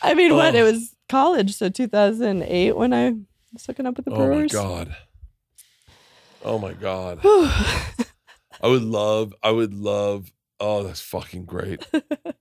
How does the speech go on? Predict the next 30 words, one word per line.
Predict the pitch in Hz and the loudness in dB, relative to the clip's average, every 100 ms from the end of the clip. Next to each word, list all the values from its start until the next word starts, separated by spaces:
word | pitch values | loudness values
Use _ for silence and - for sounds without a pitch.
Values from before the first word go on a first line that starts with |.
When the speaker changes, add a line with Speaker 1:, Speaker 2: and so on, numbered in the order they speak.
| - 622 | -8 -4
Speaker 2:
I | 110 | -2
cannot | - 110 101 | -2 -2 0
wait | 110 113 | -2 -2
for | |
your | 98 | -6
podcast. | 101 104 113 85 82 - 98 | -4 -4 -4 -10 -10 -10 -2
I'm | 113 | 0
gonna, | 143 143 - 120 | 2 2 0 -2
I'm, | 110 113 120 | 0 -2 -2
we're | 110 | -2
gonna | 120 123 | -2 -2
finish | 113 113 | -4 -4
this | 117 | -6
podcast. | - 98 92 95 95 _ _ _ | -4 -2 -2 -4 -4 _ _ _
We're | 98 | -4
gonna | 113 | -2
go | 113 | 0
downstairs | 110 104 101 101 95 | -2 -2 -4 -4 -4
and | |
I'm | 98 | -6
gonna | 101 | -6
tell | - 98 | -4 -4
you | 92 | -4
what, | 90 | -6
how | - | -6
to | 90 | -6
do | 85 85 | -6 -12
this | 80 | -12
podcast. | - 254 | -2 0
Speaker 1:
Okay, | 320 233 | 2 0